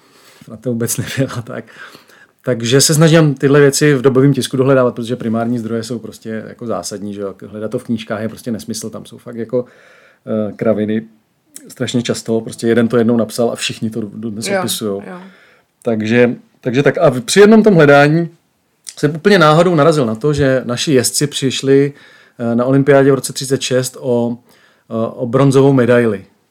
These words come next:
Speaker 1: Jo, jeli v nějaký, nějaký drezuře nebo, nebo prostě nějaký military dokonce, to,
Speaker 2: Mhm.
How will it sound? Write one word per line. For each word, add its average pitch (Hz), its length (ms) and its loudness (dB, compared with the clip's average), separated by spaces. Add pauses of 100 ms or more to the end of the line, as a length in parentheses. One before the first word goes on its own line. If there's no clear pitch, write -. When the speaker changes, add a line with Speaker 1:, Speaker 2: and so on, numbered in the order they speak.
(280)
Speaker 1:
Jo, 120 120 -6
jeli 131 240 0
v 120 40 -4
nějaký, 120 520 -4
nějaký 110 260 -10
drezuře 117 500 -2
nebo, 110 300 -4
nebo 104 260 -14
prostě - 220 -14
nějaký 104 260 -6
military 110 420 -2
dokonce, 107 340 -10
to, - 100 -16
Speaker 2:
Mhm. 101 180 -2